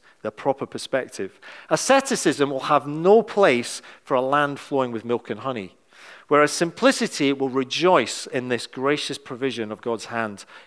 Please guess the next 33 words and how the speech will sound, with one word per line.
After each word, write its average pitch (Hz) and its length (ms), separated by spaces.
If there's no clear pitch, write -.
into 120 340
our 110 120
lives. 110 480
Asceticism 160 920
finds 170 340
contentment 160 640
only 196 480
in 143 140
doing 147 280
without 131 520
and 127 140
in 123 100
poverty, 131 680
whereas 135 440
simplicity 170 720
knows 165 380
contentment 113 680
in 123 120
both 123 260
poverty 135 760
and 151 380
in 127 220
riches. 127 640
As, 123 260
uh, 123 100
Paul 151 240
put 151 140
it 147 60
in 127 80
Philippians 135 480
four, 147 120
he 131 60
says, 123 280